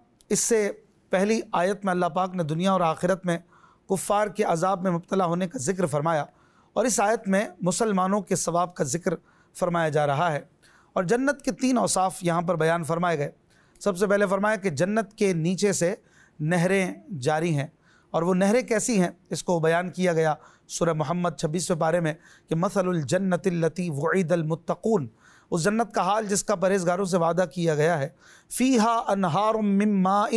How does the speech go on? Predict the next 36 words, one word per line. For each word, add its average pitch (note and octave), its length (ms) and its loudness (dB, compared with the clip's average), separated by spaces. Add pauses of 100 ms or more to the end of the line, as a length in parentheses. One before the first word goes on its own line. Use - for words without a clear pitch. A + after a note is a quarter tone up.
(160)
غیر G3 320 2 (120)
آسن، G3+ 460 0 (360)
اس A#3+ 220 2
میں A#3+ 100 2
خراب F#3+ 460 0
نہ F#3+ 100 0
ہونے F#3 380 2
والے E3+ 420 0
پانی F#3+ 440 -2
کی F#3 160 -4
نہریں D3+ 340 2
ہیں، C3 120 -6 (480)
وانہار A3 540 2
من G#3+ 280 2
لبن G#3 400 0
لم G3 380 0
یتغیر F3 580 0
طعمہ، F#3 340 0 (340)
اور F#3+ 160 0
ایسے G#3+ 240 2
دودھ G#3 300 0
کی A#3 100 0
نہریں G#3 320 2
ہیں F#3+ 100 2
جس F3 220 -2
کا F#3 100 -2
مزہ E3 340 0
نہ F#3 60 -2
بدلے، D3 320 -2 (480)
وانہار G#3+ 520 0
من A3 340 2
خمر A#3+ 460 0
لذۃ F#3+ 540 0
للشاربین، F3+ 920 0 (520)
اور F#3 200 0 (100)
ایسی A3 560 0